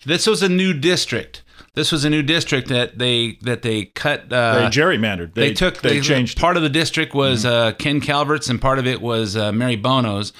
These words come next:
Speaker 2: And
Speaker 1: And they
Speaker 2: Craig and Jerry Lewis and a lot of other people. This has been a traditionally strong, uh, Republican area. And what they did was just carve it up. Now, the Republicans are as much as fault to that as the Democrats, but that's what happened. And it just tilted a little bit to the Democrat. And my opponent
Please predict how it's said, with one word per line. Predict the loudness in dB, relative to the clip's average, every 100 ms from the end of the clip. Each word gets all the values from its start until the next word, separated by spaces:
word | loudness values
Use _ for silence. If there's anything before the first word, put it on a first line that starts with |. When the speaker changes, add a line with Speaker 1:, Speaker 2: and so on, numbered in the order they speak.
| -2
Speaker 2:
And | 0 0 0
Speaker 1:
And | 0
they | 4
Speaker 2:
Craig | 2 2 -4
and | -2 -2
Jerry | 0 2 4
Lewis | 4 4 2
and | 0
a |
lot | 4 4 4
of |
other | 2 0
people. | -2 -2 -2 -4 -8 -10
This | -8
has | -4 -2
been | 0
a | 0
traditionally | 0 0 0 0 0 -2
strong, | -2 2 4 2 0 -4
uh, | -2 -2 -4
Republican | -8 -2 0 0 0 0
area. | 2 2 2 -2 -8 -20 -20 _
And | 0 0
what | 0
they | 0 0
did | 2 2 0 -10
was | -4 -2
just | -2 0
carve | 0 2
it | 2
up. | 2 0 -6
Now, | -4 -2 -2 -2
the | -2
Republicans | 2 2 2 2
are | 0
as | 2
much | 2 2 0
as | 0
fault | 0 2
to | 2
that | 2 2
as | -2 -6
the |
Democrats, | -2 0 0 0 -2 -2
but | -2
that's | 0 0 -2
what | -2
happened. | -2 -2 -6 -10 -14 -8
And | -4
it | -2
just | -2 -2
tilted | -2 -2 -2
a | -2
little | -2 -2
bit | -4 -4
to |
the | -6
Democrat. | -2 -2 -2 -2 -4 -6 -10
And | -2 0
my | 0
opponent | 0 0 2 2